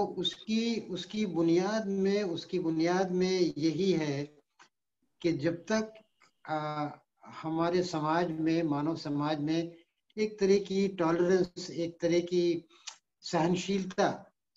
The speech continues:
नहीं पैदा होगी, और वो भाषा के स्तर पर भी होना चाहिए, लोगों के स्तर पे हो, भाषा के स्तर पर हो, विचारों के स्तर पर हो। मैं आपसे disagree कर सकता हूँ, मेरे विचार आपसे अलग हो सकते हैं।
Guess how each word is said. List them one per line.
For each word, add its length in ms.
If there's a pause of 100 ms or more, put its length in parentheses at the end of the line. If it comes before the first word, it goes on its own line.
(140)
नहीं 180
पैदा 280
होगी, 420
और 200
वो 180
भाषा 480
के 200
स्तर 260
पर 140
भी 140
होना 260
चाहिए, 540 (480)
लोगों 380
के 160
स्तर 300
पे 80
हो, 320
भाषा 400
के 140
स्तर 240
पर 220
हो, 420 (680)
विचारों 580
के 140
स्तर 200
पर 200
हो। 240
मैं 400
आपसे 760
disagree 540
कर 120
सकता 380
हूँ, 320 (480)
मेरे 200
विचार 440
आपसे 300
अलग 260
हो 100
सकते 380
हैं। 320